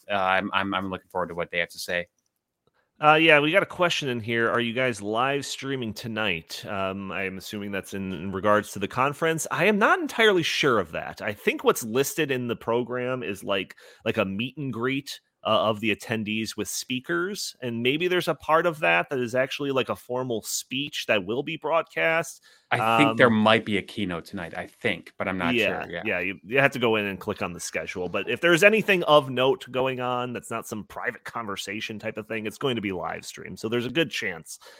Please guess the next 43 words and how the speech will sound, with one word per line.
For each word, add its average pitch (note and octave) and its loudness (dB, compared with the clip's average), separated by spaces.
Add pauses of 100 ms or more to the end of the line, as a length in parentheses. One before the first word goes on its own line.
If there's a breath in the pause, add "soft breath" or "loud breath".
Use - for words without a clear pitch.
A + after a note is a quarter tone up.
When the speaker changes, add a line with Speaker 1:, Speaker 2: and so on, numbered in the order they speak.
(220 soft breath)
Speaker 2:
that A2 0
it F#2 0
will G2 -2
be E2+ -6
live D#2+ -8
streamed. - -18 (880 soft breath)
But, F3 8
uh, G3 12
all D4+ 12
right, E4 6 (160)
all A3+ 4
right, C4 2
yeah, A3 6
that's, F#3+ 0
uh, G3 6
that F#3+ 2
is G3+ 0
going F#3+ -2
on. F#3 2
Like F3+ -2
I F3 -2
said, D#3+ -2
kind E3 -6
of C#3 -2
the C3+ -4
big, F3+ -2 (100)
the D#3+ -6
big F#3+ 2
to-do F#3+ -4
for F#3 -8
the D#3+ -6
Heartland E3 0
Institute D#3 -6
every C#3+ -4
year C3+ -4
is B2 -6
this C3 -8
big B2+ -4
conference. C3 -2
So, A#2 2
uh, A2 0
Jim C#3 -6
will B2 0